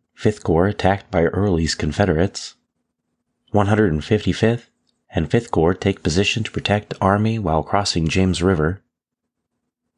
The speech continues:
Army of Potomac crosses to south side of James River.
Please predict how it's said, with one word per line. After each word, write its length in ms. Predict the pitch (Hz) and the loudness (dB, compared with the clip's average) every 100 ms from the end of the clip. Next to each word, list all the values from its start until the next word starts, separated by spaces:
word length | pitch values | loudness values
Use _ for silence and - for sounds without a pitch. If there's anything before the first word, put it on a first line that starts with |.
| _ _ _ _ - | _ _ _ _ -2
Army 340 | 95 104 110 | 0 2 0
of 100 | 110 | -2
Potomac 480 | - - 104 113 - | -4 0 2 2 0
crosses 460 | - 98 - 113 - | -2 -2 0 -2 -2
to 80 | |
south 280 | - - - | -4 -2 -2
side 320 | - 80 78 | 0 2 2
of 100 | 76 | -2
James 340 | 67 80 76 76 | -2 -2 -2 -4
River. 340 | 73 92 101 | -4 -4 -6